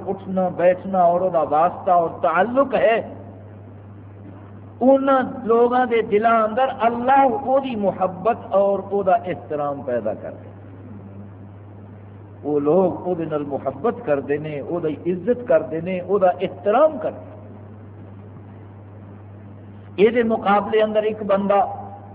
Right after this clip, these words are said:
جھوٹ بولنا شروع کر دے، جس طرح اسی اپنی عادت بنا لیے، الا ماشاء اللہ۔ اسی تے ہنے کہنا شروع کر دیتا ہے نا کہ کی کریے جی، جھوٹ تو بغیر تے گزارا ہی نہیں ہو۔ جھوٹ نہ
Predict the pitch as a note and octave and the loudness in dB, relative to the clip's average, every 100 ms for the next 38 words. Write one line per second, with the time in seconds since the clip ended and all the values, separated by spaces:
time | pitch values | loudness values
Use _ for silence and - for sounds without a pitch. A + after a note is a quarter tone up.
0 | - D#3 E3 F3+ G3+ G3+ G3+ G3 F#3 F3+ | -10 -4 -4 0 0 0 0 -2 -2 -6
1 | D3 B2 G2 F#2+ F2 - - - - - | -4 -6 -4 -10 -10 -16 -18 -18 -18 -18
2 | - - - - - C#3 C#3 C#3+ C#3+ C#3+ | -20 -20 -20 -18 -12 -10 -4 0 0 0
3 | - F3+ E3+ D3 - E3 D#3 C#3 D3 D3+ | -6 -8 -6 -6 -6 -6 -2 0 0 -2
4 | C#3+ C#3 C3 B2+ B2 A#2+ A2+ D#3 C3+ A#2+ | -4 -2 0 -2 -4 -6 -8 -6 -4 0
5 | G#2+ G2+ F#2+ F2+ F#2 F2+ E2+ E2+ E2+ F2 | 0 -2 -8 -10 -12 -12 -12 -14 -14 -14
6 | F2 - - - - - - - A2+ G#2 | -14 -16 -18 -20 -20 -20 -18 -12 -10 -8
7 | G2+ C#3 C#3+ C#3 F3 B3 C#3 - F#3 D#3 | -6 -6 -4 -2 0 0 0 -2 -2 0
8 | D3 C#3 - C3 C3+ - - - - - | -2 -2 -2 -2 -2 -10 -12 -16 -16 -18
9 | - - - - - D#3 - G#3+ F#3 D3+ | -18 -18 -18 -18 -12 -12 -8 -8 -4 -2
10 | D3 D#3+ D3+ F#3 E3+ - C3 F3 - G3+ | 0 -2 -4 -6 -6 -6 -2 -2 2 2
11 | F3+ E3 E3 F3+ F#3+ - D3 C#3 C#3+ E3 | 4 4 4 4 -2 -4 0 4 4 2
12 | D3+ C3 A#2+ - - - - - - - | -4 -8 -12 -14 -16 -18 -18 -18 -18 -18
13 | - - - - - - - - E3+ D#3 | -18 -18 -18 -18 -18 -18 -18 -10 -2 2
14 | F#3+ E3+ F3 G3+ | 2 2 2 4